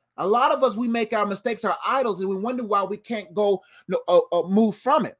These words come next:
So how do you forgive yourself? Number one, you gotta, uh, realize that you, you knew no better.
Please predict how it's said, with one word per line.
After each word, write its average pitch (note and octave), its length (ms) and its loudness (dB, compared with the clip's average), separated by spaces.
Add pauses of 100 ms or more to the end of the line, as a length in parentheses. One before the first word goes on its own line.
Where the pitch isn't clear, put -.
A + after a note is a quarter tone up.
(260)
So G#3 120 2
how A#3+ 180 6
do C4+ 60 4
you B3 60 -6
forgive B3 300 -4
yourself? A#3 240 0
Number A3 200 -2
one, C4 200 -2
you B3 40 -4
gotta, G#3 180 0 (140)
uh, G3 160 4
realize F#3+ 540 4 (320)
that G#3+ 260 -4
you, C#4 360 -6
you C4 400 0
knew G#4+ 240 -2
no A3 120 2
better. C3+ 400 -6